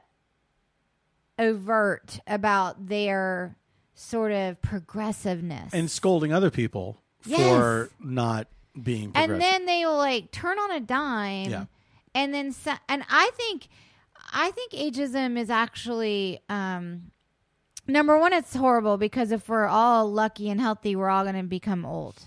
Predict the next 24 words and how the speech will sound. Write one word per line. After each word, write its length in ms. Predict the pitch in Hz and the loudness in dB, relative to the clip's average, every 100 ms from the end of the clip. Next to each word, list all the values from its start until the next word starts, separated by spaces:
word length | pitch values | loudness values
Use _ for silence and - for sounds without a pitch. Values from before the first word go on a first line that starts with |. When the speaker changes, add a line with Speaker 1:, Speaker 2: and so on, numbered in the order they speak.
| - | -6
Speaker 1:
right? 340 | 180 180 185 - | -2 0 -2 -8
Speaker 2:
Yeah. 140 | 139 - - | -12 -12 -14
Speaker 1:
So 180 | - 247 | 0 4
we're 120 | 247 | 6
all 140 | 247 269 | 8 6
going 240 | 269 262 | 2 0
to 60 | 208 | -2
be 260 | 233 226 208 | -2 0 0
at 180 | 196 | -2
the 80 | 196 | -6
butt 420 | 160 - 190 170 - | -4 0 0 0 -4
of 140 | 180 160 | -8 -8
this 500 | 151 175 - - _ _ _ _ _ _ _ _ _ _ _ - | -10 -10 -14 -20 _ _ _ _ _ _ _ _ _ _ _ -2
eventually 800 | 208 190 180 - 170 - 185 - _ _ | 0 2 -2 -2 -4 -4 -10 -18 _ _
if 260 | 214 208 - | -8 -8 -8
we 100 | 202 | -6
don't 280 | 190 180 170 | -4 -6 -4
die, 420 | 170 165 214 202 226 - _ | -4 -2 -4 -6 -10 -12 _
<laughs> 400 | _ _ _ _ | _ _ _ _
whatever, 440 | 190 170 123 117 165 | -10 -10 -10 -12 -10
before. 440 | - 123 170 123 - | -8 -4 -6 -6 -10
Speaker 2:
Mm-hmm. 380 | - - - - | -18 -20 -12 2
Speaker 1:
But, 240 | 254 - _ _ _ _ _ _ - | 2 2 _ _ _ _ _ _ 2
um, 480 | 240 233 220 214 | 4 4 2 -4